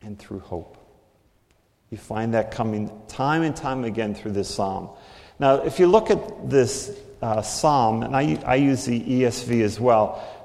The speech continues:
th-, you can break this psalm down in the three parts. And if you know anything about English and verbs, the verbs here kind of give you an indication of where the psalm breaks down.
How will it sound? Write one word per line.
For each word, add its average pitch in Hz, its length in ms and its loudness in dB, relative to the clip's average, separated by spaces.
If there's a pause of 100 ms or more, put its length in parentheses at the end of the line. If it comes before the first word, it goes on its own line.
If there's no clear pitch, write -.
th-, 175 160 -2
you 165 140 0
can 165 200 0
break 180 260 4
this 175 140 0
psalm 147 360 2
down 131 460 0
in 120 200 -2
the 107 140 -2
three - 560 -2
parts. 117 540 2
And 120 240 -4
if 131 180 -6
you 143 80 0
know 143 160 -2
anything 147 180 -4
about 127 320 2
English 143 420 0
and 110 160 -2
verbs, 123 460 6 (600)
the 127 100 -2
verbs 151 480 4
here 127 240 0
kind 131 280 -6
of 110 100 -2
give 127 200 -2
you 131 120 0
an 123 100 -2
indication 117 640 -4
of 98 40 -6
where 110 160 0
the 117 120 -4
psalm 107 320 -4
breaks 104 320 -2
down. 92 400 -8